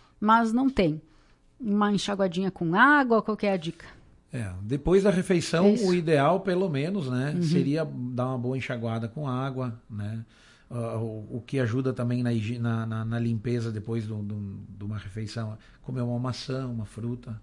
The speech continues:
Speaker 2: uma maçã,
Speaker 1: Ah, uma
Speaker 2: né,
Speaker 1: maçã tem,
Speaker 2: ajuda.
Speaker 1: é, ela tem
Speaker 2: Ela,
Speaker 1: uma ação
Speaker 2: ela, ela ajuda a, a, a limpar, né? Ela, ela é um, é um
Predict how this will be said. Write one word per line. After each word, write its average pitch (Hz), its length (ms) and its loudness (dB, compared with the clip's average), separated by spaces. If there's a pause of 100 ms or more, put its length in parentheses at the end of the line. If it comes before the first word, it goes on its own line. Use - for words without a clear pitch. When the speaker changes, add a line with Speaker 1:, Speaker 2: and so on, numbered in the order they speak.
Speaker 2:
uma - 220 -8
maçã, 160 180 0
Speaker 1:
Ah, 170 60 0
uma 175 120 2
Speaker 2:
né, 180 40 2
Speaker 1:
maçã - 340 2
tem, 120 220 0
Speaker 2:
ajuda. - 220 -2
Speaker 1:
é, 165 240 -2
ela 170 240 -4
tem 180 160 -2
Speaker 2:
Ela, 185 80 2
Speaker 1:
uma 175 80 4
ação - 200 2
Speaker 2:
ela, 131 200 2
ela 139 300 2
ajuda 151 440 2
a, 196 840 0
a, 202 40 -6 (200)
a 180 100 -6
limpar, 165 520 2
né? 113 120 0
Ela, 113 240 0
ela 120 360 -2
é 123 120 -4
um, 135 420 -6
é 123 80 -2
um 131 380 -4